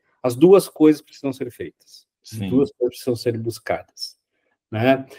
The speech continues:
Speaker 1: E eu concordo que dentro de um pragmatismo corporativo, né, a, a eficiência, ela é mais aceitável,
Speaker 2: Palpável, né?
Speaker 1: mais palpável e mais realista, né? Mais, mais fácil de fazer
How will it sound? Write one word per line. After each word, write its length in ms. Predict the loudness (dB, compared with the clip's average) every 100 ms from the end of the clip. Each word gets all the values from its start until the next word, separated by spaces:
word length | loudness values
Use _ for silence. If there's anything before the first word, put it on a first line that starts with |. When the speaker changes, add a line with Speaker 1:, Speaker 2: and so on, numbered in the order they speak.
| _
Speaker 1:
E 60 | 0
eu 80 | 4
concordo 420 | 4 6 6 6
que 120 | 2
dentro 200 | 0 0
de 60 | 0
um 60 |
pragmatismo 720 | 0 0 0 -2 -2 0 0 0
corporativo, 1040 | -2 -2 0 -2 -4 -6 0 0 0 -14 -16 _ _ _
né, 400 | -12 -4 -4 -4 _ _ _ _ _ _
a, 400 | -4 -4 -4 -2
a 60 | 0
eficiência, 1300 | 0 -2 -6 -6 -2 2 4 2 0 -6 -8 -10 -16 -6
ela 300 | -2 0 2
é 80 | 2
mais 800 | 0 0 0 -2 -6 -14 -14 -14
aceitável, 500 | -12 -2 4 4 6
Speaker 2:
Palpável, 460 | 6 6 2 -4
né? 380 | -2 -4 -4 -8 -10
Speaker 1:
mais 160 | -4
palpável 640 | 2 2 2 0 2 4 4
e 40 |
mais 280 | 2 0 -2
realista, 680 | -2 0 -2 -4 -6 -10 -12
né? 240 | -8 -4
Mais, 440 | -2 0 -2 -4 _ _ -4
mais 180 | -2 -2
fácil 580 | -4 0 2 0 -4
de 140 | -6 -6
fazer 640 | -6 -6 -2 0 0 -2